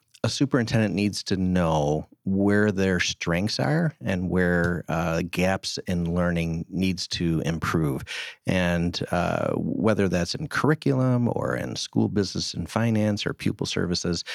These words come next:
there are always things that superintendents can learn from a good team. One of the key components, I think, working with Ruby is just trust. You know, it boils down for me to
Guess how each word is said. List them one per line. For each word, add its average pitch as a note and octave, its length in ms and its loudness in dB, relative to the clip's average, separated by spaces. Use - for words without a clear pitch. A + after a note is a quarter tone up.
there F#2+ 180 4
are F#2 100 0
always B2 420 2
things F2 400 0
that E2+ 180 -4
superintendents F2+ 720 -2
can E2 320 -2
learn E2+ 540 0
from F2 460 -2
a F#2 80 0
good F2+ 260 -2
team. D2+ 400 -4
One C3 160 4
of B2+ 80 2
the G2 100 2
key A#2+ 220 2
components, F#2 500 0
I G2+ 160 0
think, E2 380 -4
working F2+ 340 -2
with F2 160 -2
Ruby F2 300 2
is D2+ 200 -2
just - 280 -4
trust. - 580 -4
You F2+ 60 -4
know, D#2+ 160 0
it D2+ 80 -10
boils E2+ 320 0
down E2 340 -2
for - 160 -4
me E2+ 240 0
to D#2 340 -4